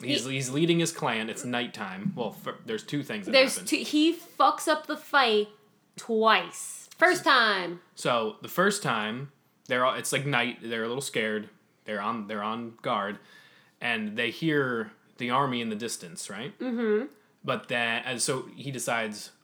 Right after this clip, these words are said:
Speaker 2: "I'm gonna retreat or run away or whatever, move positions." And he moves all, was it seventy thousand or, like,
Speaker 1: I don't know
Speaker 2: hundred fifty thousand.
Speaker 1: how
Speaker 2: He moves
Speaker 1: many.
Speaker 2: all the troops, an insane amount of troops, way out of the way. And then they find out in the morning it wasn't the other army.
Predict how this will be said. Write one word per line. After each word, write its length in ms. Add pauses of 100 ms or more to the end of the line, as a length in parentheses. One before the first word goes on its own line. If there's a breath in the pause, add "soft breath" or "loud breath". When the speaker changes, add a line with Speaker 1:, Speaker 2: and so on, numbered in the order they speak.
(120)
Speaker 2:
"I'm 140
gonna 160
retreat 540 (200)
or 100
run 160
away 400 (220)
or 220
whatever, 460 (100)
move 280
positions." 600 (440 soft breath)
And 360 (100)
he 160
moves 440
all, 340
was 160
it 120
seventy 380
thousand 460
or, 140
like, 220
Speaker 1:
I 200
don't 20
know 60
Speaker 2:
hundred 80
fifty 80
thousand. 300
Speaker 1:
how 80
Speaker 2:
He 60
moves 260
Speaker 1:
many. 100
Speaker 2:
all 180
the 60
troops, 600
an 280
insane 420
amount 200
of 80
troops, 260
way 240
out 100
of 80
the 60
way. 240 (720 soft breath)
And 140
then 120
they 120
find 280
out 160
in 60
the 60
morning 300
it 80
wasn't 360
the 100
other 160
army. 400